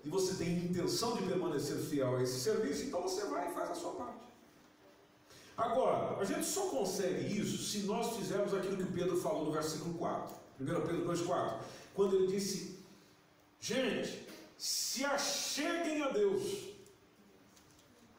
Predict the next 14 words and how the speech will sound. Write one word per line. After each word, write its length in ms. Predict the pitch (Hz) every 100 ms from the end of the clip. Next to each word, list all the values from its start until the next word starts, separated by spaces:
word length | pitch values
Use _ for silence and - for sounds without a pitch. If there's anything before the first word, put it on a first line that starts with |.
| - - - - - - - - - - - - - - - - - - - - - - -
Se 340 | - - -
acheguem 680 | 175 - - 262 208 151 143
a 40 |
Ele. 340 | 123 - - - - - - - -
Como 140 | - 196
diz 160 | 214
o 80 | 196
texto, 420 | 202 202 120 - - - - - - -
à 140 | - 202
medida 520 | 233 233 - 311 285
que 100 | 277
se 320 | - - 262
aproxima 1400 | 262 262 254 214 190 - - - - 359 392 277 180 - -
dele, 580 | - - - - -